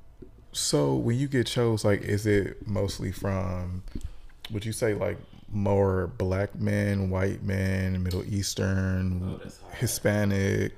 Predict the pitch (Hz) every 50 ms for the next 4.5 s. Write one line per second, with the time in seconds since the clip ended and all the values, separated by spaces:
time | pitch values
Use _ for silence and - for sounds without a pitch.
0 | - - - - - - - - - - 120 127 127 120 131 123 117 104 92 -
1 | - 82 87 90 90 87 85 85 85 82 78 76 78 80 80 - - - - -
2 | - - - - - - 85 82 - - - - - - 85 87 90 85 82 -
3 | - - - - - - - - - - - - - - - - - 90 90 85
4 | - 90 85 85 80 78 - - - -